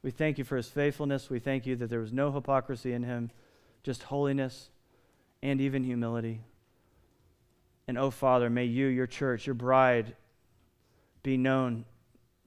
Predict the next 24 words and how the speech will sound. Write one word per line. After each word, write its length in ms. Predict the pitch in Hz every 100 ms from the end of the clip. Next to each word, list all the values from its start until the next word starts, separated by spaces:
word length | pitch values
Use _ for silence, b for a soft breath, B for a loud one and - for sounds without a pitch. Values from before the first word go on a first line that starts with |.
| _ -
no 280 | 135 139
longer 480 | 156 147 147 139 120
by 180 | 113 117
self-righteousness, 840 | 113 139 135 131 120 123 113 110 -
but 140 | 120
by 160 | 123 117
the 120 | 113 104 -
righteousness 560 | 151 139 139 131 117 117
of 80 |
Jesus 340 | 117 120 110 104
Christ. 320 | - 110 104 - _ b b b 110 104 _ _ _ _ _ _ _ _ _ _ _ _ - B B B
And, 140 | 131 131
Lord, 300 | 139 135 120
may 180 | - 139
we 260 | 139 139 -
no 220 | 147 151
longer 320 | 147 147 139
be 160 | 135 127
known 260 | 131 131
as 180 | 123 113
judgmental, 600 | - 131 120 131 127 120
because 340 | 117 117 127 113
the 100 | 127
judgment 600 | 117 139 147 131 127